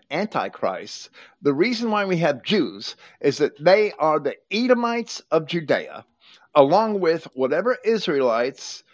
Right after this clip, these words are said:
continued to disbelieve Christ and ultimately mixed in with those Edomites, as Paul expressed fear in Romans chapter nine, that his kinsmen according to the flesh would become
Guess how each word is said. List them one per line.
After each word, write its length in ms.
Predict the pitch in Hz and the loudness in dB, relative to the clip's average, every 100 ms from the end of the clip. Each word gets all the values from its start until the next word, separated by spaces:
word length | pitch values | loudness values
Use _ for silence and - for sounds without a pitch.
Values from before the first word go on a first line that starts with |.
| _ - | _ -4
continued 720 | 147 135 - 196 180 175 160 | -2 -2 -4 -2 0 -2 -6
to 80 | 120 | -8
disbelieve 720 | 110 214 - - 208 214 214 | 0 0 0 -4 -4 -4 -8
Christ 640 | - 143 113 139 - - - - _ | -2 0 0 -2 -10 -18 -20 -20 _
and 320 | 147 147 147 - _ - | 0 2 0 -6 _ 2
ultimately 840 | 214 277 220 156 104 120 117 117 _ _ | 4 4 2 -2 -2 -6 -6 -8 _ _
mixed 540 | - 160 214 214 - - | -4 4 4 4 -12 -6
in 300 | 233 254 170 | -2 0 0
with 160 | 135 156 | 0 2
those 260 | 147 139 - | 2 0 -8
Edomites, 680 | 269 220 143 120 156 - - _ _ | -6 -2 0 0 -4 -12 -20 _ _
as 220 | 131 151 - | 2 2 0
Paul 600 | - 143 143 165 156 - | 2 4 6 4 0 -2
expressed 640 | 170 - - 147 170 185 - | -4 -4 -6 0 0 0 -10
fear 560 | 285 320 220 185 196 _ _ - | -6 -4 -4 -4 -8 _ _ -4
in 180 | 160 147 | -2 2
Romans 400 | 147 180 196 - | 2 2 -2 -4
chapter 340 | 233 226 233 | -2 0 -2
nine, 520 | 262 285 208 165 170 - - - | -2 -2 -2 -4 -8 -12 -20 2
that 160 | 151 139 | 4 4
his 260 | 165 - | 2 -2
kinsmen 480 | - 233 226 185 208 | -2 0 0 -2 -4
according 380 | 202 220 220 208 | 2 4 4 0
to 120 | 233 | -2
the 80 | 220 | -2
flesh 420 | - 285 247 - - - | 0 0 0 -2 -14 -2
would 200 | - 185 | 6 6
become 440 | 226 220 226 226 | 6 0 2 2